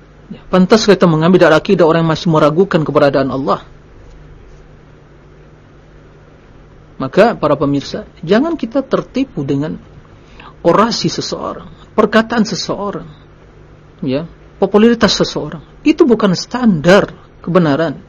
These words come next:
Itu bukan standar penuh kebenaran. Seorang budak jari aja tahu Allah di mana. Sama. Lalu ada seorang mengatakan, ya, Dia berilmu tapi nggak tahu Allah di sama, fis sama, tinggi. Itulah bahaya dari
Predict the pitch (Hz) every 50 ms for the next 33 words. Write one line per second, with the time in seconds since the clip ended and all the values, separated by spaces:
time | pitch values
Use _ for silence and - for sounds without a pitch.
0 | - - - - - - - - - - - - - 220 - 311 294 233 185 -
1 | 180 156 139 - - 233 277 269 175 - 139 - - 143 139 - - 131 143 147
2 | 180 208 - - - - - - - - - - - - - - - - - -
3 | - - - - - - - - - - - - - - - - - - - -
4 | - - - - - - - - - - 233 262 277 269 226 269 220 254 220 202
5 | 214 254 247 240 262 226 226 294 285 - - 320 320 311 190 156 175 175 185 165
6 | 151 160 - 170 165 165 - - - - - - - - - - - - - -
7 | - - - - - - - - - - - - - - 294 302 330 330 - -
8 | - - - - - - - - - - - - - - - - - - - -
9 | - - _ - 156 175 240 220 220 262 233 226 - 214 196 214 233 220 202 190
10 | 180 202 185 190 208 208 190 147 135 - - - - - - 156 139 151 151 156
11 | 196 - 226 190 185 202 170 147 147 - 196 196 175 175 196 202 180 160 160 -
12 | 180 175 185 - 185 - 185 - - - 170 175 226 226 226 - 185 185 185 190
13 | 277 294 - - - - - - - - - - - - - - - - - 170
14 | 160 139 135 139 131 156 175 156 156 139 156 196 220